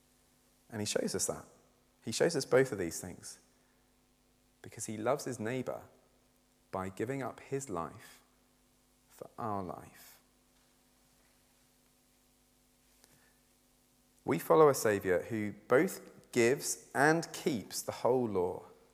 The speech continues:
Loving mercy, he went to the cross, turning his cheek to those who pulled out his beard. Loving justice, he decreed his own punishment of himself. You could almost say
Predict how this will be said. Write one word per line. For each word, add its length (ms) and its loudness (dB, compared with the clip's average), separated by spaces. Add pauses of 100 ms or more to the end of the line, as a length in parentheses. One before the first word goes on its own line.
(1700)
Loving 300 0
mercy, 440 -4 (920)
he 100 -6
went 200 -2
to 100 -6
the 40 -2
cross, 440 -2
turning 340 -2
his 160 0
cheek 300 -4
to 120 -6
those 280 4
who 100 -6
pulled 320 -2
out 160 -2
his 160 -6
beard. 360 -8 (1200)
Loving 280 0
justice, 760 0 (720)
he 160 -6
decreed 460 -4
his 240 -8
own 280 -2
punishment 520 -6
of 80 -6
himself. 640 -8 (1040)
You 80 -12
could 120 -2
almost 300 2
say 300 0